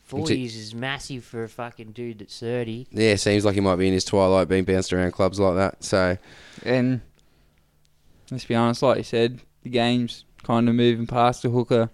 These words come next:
Speaker 3: He just stands and delivers.
Speaker 1: Yeah, you want that. You want someone that's up looking around first. You, you want him to be a, an attacker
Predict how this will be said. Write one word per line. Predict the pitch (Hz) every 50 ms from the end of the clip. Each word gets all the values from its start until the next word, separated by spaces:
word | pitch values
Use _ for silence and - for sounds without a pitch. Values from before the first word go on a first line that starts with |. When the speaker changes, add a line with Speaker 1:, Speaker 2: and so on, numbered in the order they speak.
| _ _ _ -
Speaker 3:
He | 113 113
just | 117 113 -
stands | - 120 120 117 120
and | 120 110
delivers. | 117 117 120 123 120 123 123 123 - - _ _ _ _ -
Speaker 1:
Yeah, | 123 131 151 160 151 117 98 - _ -
you | 127 123 135 139
want | 139 139 131
that. | 131 127 120 98 113 113 127
You | 127 143 143
want | 143 139 123 -
someone | - 139 131 131 131 127 123
that's | 123 113 - - - -
up | 127 131 - -
looking | 131 127 127 - 147 123 120
around | 120 117 117 120 127 123 120 -
first. | - 127 123 135 139 120 - - -
You, | 117 120
you | 120 120 131 131
want | 139 139 139
him | 135 127 123
to | 117
be | 113 113 117 113 110
a, | 104 - _ _ -
an | 120 117
attacker | 110 98 - - 113 117 120 - 135 -